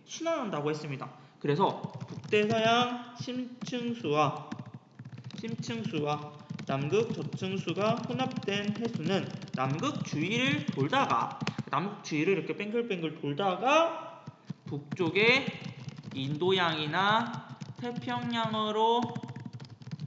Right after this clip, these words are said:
흘러간다라고 되어 있습니다. 그래서 이렇게 뱅글뱅글 돌다가 계속해서 여기서 있을 수는 없잖아요. 그래서 이 심층 해류가 인도양과 태평양으로 가게 됩니다.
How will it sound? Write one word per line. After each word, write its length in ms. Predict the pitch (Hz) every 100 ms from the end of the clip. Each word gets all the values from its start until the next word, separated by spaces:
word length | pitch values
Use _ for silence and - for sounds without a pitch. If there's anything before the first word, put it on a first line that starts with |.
| - -
흘러간다라고 1120 | - 240 240 240 208 180 196 190 160 139 147
되어 120 | 147 143
있습니다. 380 | 131 139 127 123 - - - - -
그래서 440 | 202 214 226 160 127
이렇게 240 | 214 226
뱅글뱅글 580 | 247 254 262 247 233 220
돌다가 440 | 165 156 175 208
계속해서 440 | 185 214 285 262 226
여기서 180 | 208 190
있을 140 | 180
수는 180 | 202 196
없잖아요. 360 | 139 170 151
그래서 600 | 151 139 233 311 - - -
이 280 | 208 220 -
심층 420 | 240 247 262 240
해류가 960 | 247 240 233 302 - - - - - - - - - - _ _ _ _ -
인도양과 1160 | 160 175 185 156 160 214 247 - - - - -
태평양으로 1080 | 202 196 190 165 143 143 196 226 214 - -
가게 220 | - 147
됩니다. 340 | 139 131 123